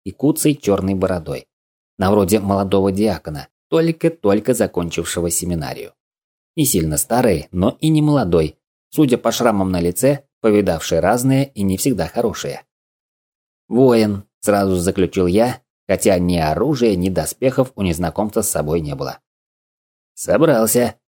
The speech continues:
кивнул ему. "Я Кишу добывал, пока мертвецы все тоннели и пещеры не заняли". Он помолчал, но, видя, что я не задаю вопросы, продолжил.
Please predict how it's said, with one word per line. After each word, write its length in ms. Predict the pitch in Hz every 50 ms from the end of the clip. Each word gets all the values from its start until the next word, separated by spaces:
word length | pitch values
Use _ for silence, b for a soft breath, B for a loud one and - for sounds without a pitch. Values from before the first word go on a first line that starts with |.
| _ _ _ -
кивнул 340 | 113 107 110 113 113 110
ему. 380 | 104 104 104 107 107 104 95 _ _ _ _ _ _ _ _ _ _ _ _ _ _ _ -
"Я 420 | 85 82 85 90 90 87 90 - _ _ -
Кишу 360 | - 160 104 - - 104 95
добывал, 640 | 87 87 92 85 92 90 87 85 78 71 69 - _ _ _ _ _ _
пока 260 | - 92 87 - -
мертвецы 520 | - 98 101 95 - - 107 101 - 127 117
все 200 | 101 - 104 98
тоннели 500 | - - 95 92 95 101 110 107 101 95
и 200 | 98 - - 110
пещеры 560 | - - 110 98 87 - - 107 95 82 -
не 140 | 80 82 82
заняли". 460 | 156 - 76 73 139 - - - - _ _ _ _ _ _ _ _ _ _ _ _ _ _ _ _ _ -
Он 160 | - 143 156
помолчал, 680 | - 160 160 160 160 151 - - 87 80 80 80 78 - _ _ _ _ _ -
но, 100 | 98 98
видя, 240 | 98 98 92 87 85
что 160 | - - 98
я 120 | 95 90
не 100 | 90 87
задаю 300 | 82 87 87 92 110 135
вопросы, 440 | 127 98 - - 92 85 - - -
продолжил. 580 | - - - - - 82 71 - - - -